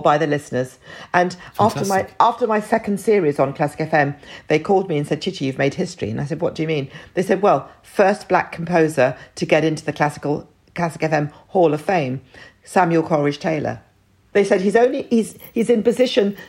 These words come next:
Speaker 1: two hundred and ninety-seven,
Speaker 2: Okay,
Speaker 1: but,
Speaker 2: that's
Speaker 1: but he's in there." And then a few days later, Florence Price was in there.
Speaker 2: Fantastic. And it
Speaker 1: It ha-, it has started.
Speaker 2: Chances are that they will be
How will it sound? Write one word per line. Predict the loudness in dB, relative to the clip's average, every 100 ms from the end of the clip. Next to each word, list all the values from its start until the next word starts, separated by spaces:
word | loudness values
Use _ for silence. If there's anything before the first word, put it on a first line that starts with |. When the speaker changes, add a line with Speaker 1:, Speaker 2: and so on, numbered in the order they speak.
| _
Speaker 1:
two | -2 2 4
hundred | 4 4 2 2
and | 4
ninety-seven, | 4 2 0 2 2 2 -2 -4 -8 -6
Speaker 2:
Okay, | 0 2
Speaker 1:
but, | 2
Speaker 2:
that's | 2 -4 -6 -6
Speaker 1:
but | -2 -2
he's | 0 0 2
in | 2 2
there." | 2 0 -6 -12 -10 0
And | 0 2
then | 2 2 0 -6 -16 -8 -4
a |
few | -2 2
days | 2 4
later, | 2 2 -2 -6 -12 _
Florence | 2 2 2 -8
Price | -2 0 0 -4
was | -8
in | -8
there. | -8 -10 -16 _ _ -14
Speaker 2:
Fantastic. | -12 -14 -12 -12
And | -6 0
it | 2
Speaker 1:
It | 0
ha-, | -2 -4 -6 _
it | 0 2
has | -2 -2
started. | 0 -2 -2 -8 -12
Speaker 2:
Chances | -4 0 0 0 -4
are | -4 -4
that | -6
they | -6
will | -6 -6
be | -8